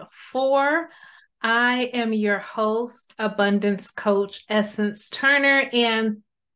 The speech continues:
today we are talking about prosperity and being rich is your birthright, what that means, and how to claim this birthright.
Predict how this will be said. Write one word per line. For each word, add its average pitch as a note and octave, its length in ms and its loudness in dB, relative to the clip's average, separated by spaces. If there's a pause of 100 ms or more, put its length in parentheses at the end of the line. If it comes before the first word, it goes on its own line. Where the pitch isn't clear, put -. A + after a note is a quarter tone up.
today C4+ 680 2
we A3 180 0
are G3+ 100 2
talking A3+ 560 0
about G3+ 400 2 (480)
prosperity B3 1160 2
and G#3 260 -2
being G3+ 480 -2
rich G3+ 720 -2 (280)
is G3 300 2
your F#3+ 160 -4
birthright, A3+ 1120 0 (380)
what C4+ 280 4
that C#4+ 260 0
means, G#3 680 -2 (120)
and G3+ 460 0
how G3 520 2
to G#3 200 -8
claim G3 520 -2
this F#3+ 220 -4
birthright. F#3 760 -2